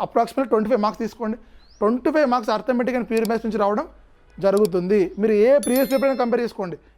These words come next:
మీరు any ప్రీవియస్ పేపర్ కంపేర్ చేసుకోండి, ఖచ్చితంగా ట్వంటీ ఫైవ్ మార్క్స్ ఖచ్చితంగా వస్తాయి. అదే ఫ్యూచర్లో వచ్చేటువంటి ఏ నోటిఫికేషన్కైనా కూడా అదే విధంగా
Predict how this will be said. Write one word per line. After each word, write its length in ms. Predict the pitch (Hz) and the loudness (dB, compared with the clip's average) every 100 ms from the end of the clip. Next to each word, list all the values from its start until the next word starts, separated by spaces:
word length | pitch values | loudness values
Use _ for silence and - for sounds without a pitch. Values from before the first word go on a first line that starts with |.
| - | -4
మీరు 140 | 185 190 | 0 2
any 140 | 269 208 | 2 0
ప్రీవియస్ 260 | 254 277 277 | 0 0 0
పేపర్ 180 | 233 - | -4 -2
కంపేర్ 240 | 214 240 233 | 0 0 -2
చేసుకోండి, 340 | 226 254 254 - _ _ - | -4 -4 -6 -8 _ _ -4
ఖచ్చితంగా 480 | 190 - 262 254 269 240 | -4 -2 0 2 2 2
ట్వంటీ 200 | 220 240 | 0 0
ఫైవ్ 100 | 220 | 0
మార్క్స్ 200 | 254 - _ _ - | -2 -6 _ _ -10
ఖచ్చితంగా 460 | 180 - 226 220 262 | -8 -4 -2 2 0
వస్తాయి. 220 | 196 180 - _ _ 196 | -2 -6 -12 _ _ -2
అదే 120 | 277 294 | 0 0
ఫ్యూచర్లో 460 | 247 294 311 302 277 | -2 0 0 2 2
వచ్చేటువంటి 340 | 269 277 269 320 254 233 | 2 -2 -2 -4 0 2
ఏ 20 | 294 | 4
నోటిఫికేషన్కైనా 720 | 285 320 277 262 240 214 196 202 | 2 -2 -6 -6 -6 -6 -6 -4
కూడా 140 | 226 220 - _ _ _ | -2 -2 -6 _ _ _
అదే 200 | - 214 285 | -2 0 0
విధంగా 320 | 247 254 269 | 0 0 0